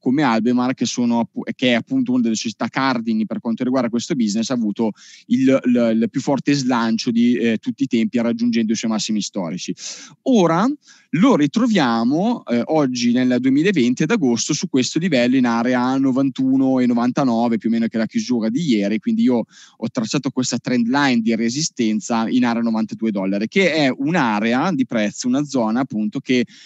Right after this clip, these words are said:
è stata già toccata e testata diverse volte, prima come area di supporto, vedete in questa,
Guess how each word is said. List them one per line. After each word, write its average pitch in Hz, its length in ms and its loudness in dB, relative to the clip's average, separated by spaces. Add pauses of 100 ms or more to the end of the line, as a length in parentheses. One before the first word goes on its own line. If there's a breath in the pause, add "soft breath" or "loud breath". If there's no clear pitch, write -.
(120)
è - 80 -10
stata 160 240 -2
già 190 140 0
toccata 131 580 -2
e 120 100 -2
testata 127 640 -2
diverse 117 460 -2
volte, 120 400 0
prima 208 240 0
come 127 220 0
area 123 200 0
di 117 100 0
supporto, 123 800 -4
vedete 110 300 -2
in 110 80 -2
questa, 113 440 -4